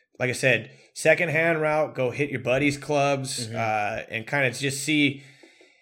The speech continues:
Speaker 1: if you enjoy doing that. And if you do, then chances are you probably will like playing golf. Um,
Speaker 2: Mm-hmm.
Speaker 1: and, and I would just go from there. Um,
Speaker 2: And
Speaker 1: and
Speaker 2: like,
Speaker 1: I
Speaker 2: like, like you said, it, it's hard to get, it's hard to get into the, the, the barrier of entry is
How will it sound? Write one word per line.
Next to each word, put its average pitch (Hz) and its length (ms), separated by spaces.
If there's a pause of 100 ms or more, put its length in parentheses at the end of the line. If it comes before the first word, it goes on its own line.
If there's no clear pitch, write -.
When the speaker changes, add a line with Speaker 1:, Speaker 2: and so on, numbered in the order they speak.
(120)
Speaker 1:
if 156 160
you 151 160
enjoy 147 500
doing 151 300
that. 127 500
And 117 100
if 120 120
you 127 80
do, 180 380
then 135 400 (280)
chances 135 460
are 131 160
you 143 80
probably 123 400
will 113 360
like - 360
playing 123 320
golf. 117 580
Um, 113 60
Speaker 2:
Mm-hmm. 110 640 (260)
Speaker 1:
and, 113 300
and 113 120
I 120 80
would 127 140
just 120 180
go 135 160
from 131 220
there. 120 480
Um, 110 160
Speaker 2:
And 151 40
Speaker 1:
and - 80
Speaker 2:
like, 123 100
Speaker 1:
I - 60 (300)
Speaker 2:
like, 135 300
like 160 160
you 147 80
said, 131 240
it, 82 280
it's 127 160
hard 175 200
to 160 60
get, 127 360 (360)
it's 120 100
hard 165 200
to - 20
get 127 140
into 117 260
the, 95 240
the, 104 220
the 104 120
barrier 139 320
of 107 80
entry 104 380
is 92 260